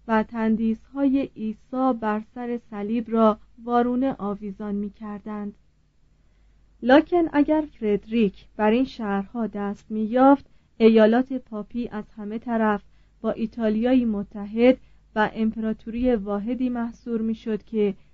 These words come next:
در رأس آن یک دشمن مسیحیت و کلیسا قرار داشت. در هزار و دویست و سی و هشت گرگوریوس ونیز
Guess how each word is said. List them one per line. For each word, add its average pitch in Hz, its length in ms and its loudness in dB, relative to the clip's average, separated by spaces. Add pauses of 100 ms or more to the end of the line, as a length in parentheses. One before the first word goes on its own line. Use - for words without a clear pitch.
(160)
در 214 240 2
رأس 220 460 -4 (120)
آن 240 260 2 (300)
یک 277 220 0
دشمن 240 520 -2
مسیحیت 214 840 -6
و 208 120 -8
کلیسا 233 560 -2
قرار 262 560 0
داشت. 202 360 -10 (840)
در 254 160 10
هزار 269 360 4
و 339 40 4
دویست 262 400 -4
و 247 60 -10
سی - 260 -12
و 202 180 -4
هشت 247 340 4 (380)
گرگوریوس 226 1040 4
ونیز 220 360 -2